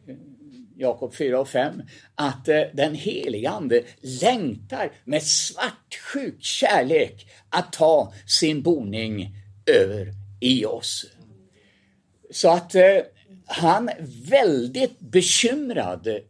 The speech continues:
över att det verkligen ska gå oss väl, att, eh, vi ska bli bevarade. Och han säger,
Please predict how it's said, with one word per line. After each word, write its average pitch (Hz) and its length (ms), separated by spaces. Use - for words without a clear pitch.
över 190 420
att 135 220
det 143 100
verkligen 175 960
ska 170 480
gå 180 440
oss - 400
väl, 233 540
att, 151 340
eh, 160 200
vi 160 120
ska 180 240
bli 160 460
bevarade. 185 960
Och 110 100
han 180 200
säger, 175 360